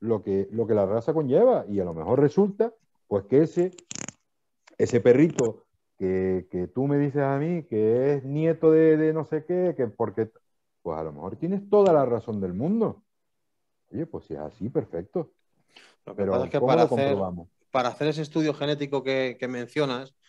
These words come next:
Speaker 2: yo estuve hablando
Speaker 1: Sí.
Speaker 2: aquí en la Universidad de, de Córdoba, aquí en Península,
Speaker 1: Sí.
Speaker 2: con el
Speaker 1: Sí.
Speaker 2: responsable de los estudios genéticos,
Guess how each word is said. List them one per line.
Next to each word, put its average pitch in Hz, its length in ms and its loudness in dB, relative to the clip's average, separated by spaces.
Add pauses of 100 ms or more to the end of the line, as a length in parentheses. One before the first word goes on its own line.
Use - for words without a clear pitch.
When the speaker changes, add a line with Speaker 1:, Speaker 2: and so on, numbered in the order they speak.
(160)
Speaker 2:
yo 131 120 -4
estuve 151 280 2
hablando 143 360 4
Speaker 1:
Sí. 139 60 2
Speaker 2:
aquí 139 120 -4
en 135 80 0
la 139 80 0
Universidad 120 600 -2
de, 120 300 0
de 104 180 -8
Córdoba, 131 360 2
aquí 113 120 -4
en 117 100 -4
Península, 131 580 -6 (120)
Speaker 1:
Sí. 107 160 -12
Speaker 2:
con 123 200 0
el 120 100 2
Speaker 1:
Sí. 117 60 0
Speaker 2:
responsable 127 640 0
de 120 260 4
los 113 160 -4
estudios 127 340 -6
genéticos, 131 460 -4